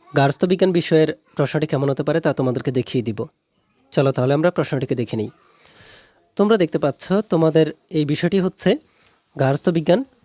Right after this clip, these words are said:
দশম শ্রেণীর প্রাক নির্বাচনী পরীক্ষা দুই হাজার পঁচিশের। এই বিষয়টির বিষয়কোড হচ্ছে একশো একান্ন। এই প্রশ্নের পূর্ণমান হচ্ছে পঞ্চাশ। বাকি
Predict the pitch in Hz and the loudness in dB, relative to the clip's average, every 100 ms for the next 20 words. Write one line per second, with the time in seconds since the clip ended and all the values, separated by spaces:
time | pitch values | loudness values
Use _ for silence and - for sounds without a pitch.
0 | _ 139 135 - 156 - 165 175 226 _ | _ -2 -2 0 -2 2 2 2 -2 _
1 | _ _ - 165 196 185 175 190 170 165 | _ _ -4 0 0 0 0 -2 -2 -2
2 | 147 135 127 170 165 160 123 107 _ _ | 0 0 0 -4 -4 -4 -4 -6 _ _
3 | _ _ 156 143 147 185 170 160 147 165 | _ _ -2 0 0 0 2 2 2 0
4 | 160 151 - 143 - 143 139 123 107 _ | 0 -2 -2 -2 0 -2 -2 -4 -4 _
5 | _ - - - - - _ - 170 165 | _ -20 -20 -20 -20 -20 _ 2 2 4
6 | 196 180 - 233 220 208 202 190 - 180 | 2 2 0 0 2 2 2 0 -2 0
7 | 170 - 123 120 - - _ - _ - | 0 0 -4 -6 -14 -18 _ -20 _ -6
8 | 139 139 | -2 0